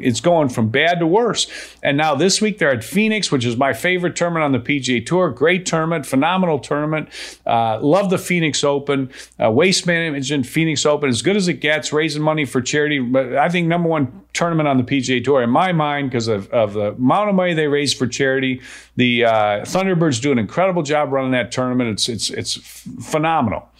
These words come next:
Uh, but, you know, and, and talk about bad luck. You know, it's, it's, like, fifty-two degrees and raining like a, you know, it never rains in Phoenix. Lived there for twelve years, never rains. Next week it'll be seventy,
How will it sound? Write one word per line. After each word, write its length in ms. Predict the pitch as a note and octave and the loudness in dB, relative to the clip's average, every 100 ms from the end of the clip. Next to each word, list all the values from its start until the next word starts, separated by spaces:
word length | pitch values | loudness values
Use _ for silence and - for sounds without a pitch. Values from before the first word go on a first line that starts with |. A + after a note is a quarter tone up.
| - - - - - | -18 -16 -16 -18 -4
Uh, 280 | B2 B2 | 0 2
but, 280 | B2+ C3 G#2 | 2 -2 -2
you 100 | C#3+ | -2
know, 160 | C3 A2 | 0 0
and, 520 | A2+ C#3 C3+ B2+ B2 | -2 -4 -4 -4 -4
and 140 | - - | -4 0
talk 240 | F#3+ G3+ | 0 2
about 240 | E3+ A#2+ | 2 2
bad 220 | G#2+ A2+ A2 | 2 0 2
luck. 300 | D#3+ B2 C#3+ | 2 0 -4
You 80 | C3+ | 0
know, 180 | A2+ | 0
it's, 160 | A2 - | 0 -2
it's, 200 | A#2 G2+ | -4 -2
like, 180 | G#2 - | -2 -2
fifty-two 1000 | - F3 C#3+ B2 A2+ - _ _ - F#3 | -4 -2 0 -2 -2 -16 _ _ 0 2
degrees 520 | C#3 C#3 D3 D3 A#2 | 2 2 0 0 0
and 380 | G#2+ G2 F#2+ A2 | 0 0 -2 0
raining 320 | C#3 D#3+ D3 | 2 2 0
like 220 | B2 A#2 | 0 2
a, 200 | G#2 G2+ B2+ | 0 -2 -2
you 80 | |
know, 100 | C3 | 0
it 60 | A2 | 2
never 260 | E3 D#3+ A2 | 2 2 2
rains 320 | F#2 E2 E2 | 0 -2 -6
in 100 | D#2+ | -8
Phoenix. 360 | - D#2 E2 | -10 -8 -4
Lived 200 | G2+ D3+ | 2 2
there 80 | D3 | 2
for 160 | C3 B2 | -2 -4
twelve 320 | - B2+ A2 | 0 0 2
years, 180 | G2 E2+ | -2 -2
never 240 | C#3 A2 | -2 -2
rains. 360 | F#2 E2+ E2 - _ - | -6 -8 -14 -20 _ -4
Next 320 | C3+ D#3 - | 0 0 0
week 140 | D#3+ | 0
it'll 120 | C#3+ A#2 | 2 2
be 120 | A2+ | 2
seventy, 600 | - D#3+ D3+ C#3 A2+ | 2 0 2 0 -2